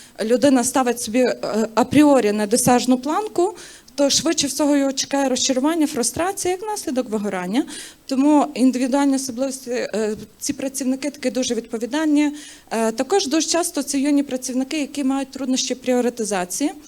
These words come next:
Їм важко виділити основне завдання, яке треба зробити на вчора, і те, що може почекати до наступного тижня. І вони намагаються зробити все і зразу, як результат їх чекає справді, е, перепрацьовування. Також, е, серед медиків є багато вікарної травми, мовою психотерапії.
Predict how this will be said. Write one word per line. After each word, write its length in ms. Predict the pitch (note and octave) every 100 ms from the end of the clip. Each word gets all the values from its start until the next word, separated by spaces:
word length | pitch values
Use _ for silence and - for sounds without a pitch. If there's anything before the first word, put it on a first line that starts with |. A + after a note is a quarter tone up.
| - -
Їм 160 | C#4 E4+
важко 280 | F4+ F4+ D4+
виділити 440 | D4+ C#4 C#4 C#4
основне 360 | C4+ F4 E4+ D#4+
завдання, 380 | D4+ C#4 D4+ D4
яке 160 | D4+
треба 240 | C#4+ C4 B3+
зробити 420 | C4 A#3+ C#4 C4
на 100 | B3
вчора, 480 | B3+ C#4+ D4+ D4+ D4 - -
і 100 | A3+
те, 140 | A3+
що 140 | B3 B3
може 260 | B3 A#3
почекати 520 | B3 B3 - C#4 C4+ C#4+
до 120 | D4+
наступного 500 | D#4+ - F4 E4+ F4
тижня. 520 | F4 E4 D#4+ D4+ D4+ D4+ - -
І 100 | C4
вони 220 | C4+ D4+
намагаються 460 | C#4+ C#4+ D4+ D4 C4+
зробити 380 | D4 D4 C#4+
все 300 | C4+ - D4+
і 80 | D4
зразу, 420 | A#3+ C4+ C#4+ C4
як 180 | B3 A#3
результат 580 | A#3+ A3+ B3+ C4 C4 B3+
їх 180 | A3+ -
чекає 420 | A3+ A3+ A3+ G#3+
справді, 500 | - A3+ A3+ G#3 G#3 G#3 - -
е, 120 | G3+ G#3
перепрацьовування. 1080 | B3 A#3 A#3 A3+ A3 G3 F3+ D#3 E3+ - - - - - -
Також, 400 | - B3+ G4+ -
е, 420 | - D4+ D4 C#4
серед 280 | C4+ D#4+ D4
медиків 460 | C#4+ D#4+ D#4+ C#4+ A3+
є 200 | A#3 C#4
багато 440 | A#3+ B3 C#4+ C#4
вікарної 540 | A#3 B3 B3+ B3 A#3 A3
травми, 460 | A3 G#3 A#3+ F4
мовою 320 | E4 D#4 D#4+
психотерапії. 720 | D#4 - D4 D4+ D#4 D#4 D#4+